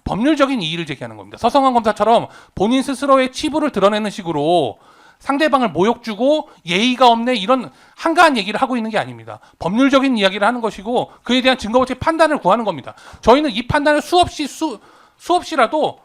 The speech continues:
당연히 재판부에게 구할 수 있습니다. 그게 바로 저희의 권리고 저희가 해야 될 일이고 저희가 이 자리에 앉아있는 이유죠.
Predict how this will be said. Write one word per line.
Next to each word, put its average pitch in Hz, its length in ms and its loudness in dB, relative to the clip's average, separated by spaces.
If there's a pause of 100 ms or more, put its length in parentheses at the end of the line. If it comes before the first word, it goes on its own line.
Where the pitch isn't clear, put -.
(180)
당연히 269 300 -2
재판부에게 277 680 -2
구할 233 300 4
수 226 100 -14
있습니다. 156 400 -14
그게 247 260 -6
바로 226 200 0
저희의 202 300 -4
권리고 196 600 -6 (180)
저희가 214 280 2
해야 294 200 4
될 233 160 -4
일이고 208 460 -4 (240)
저희가 233 240 4
이 190 120 0
자리에 247 200 4
앉아있는 185 420 0
이유죠. 160 400 -8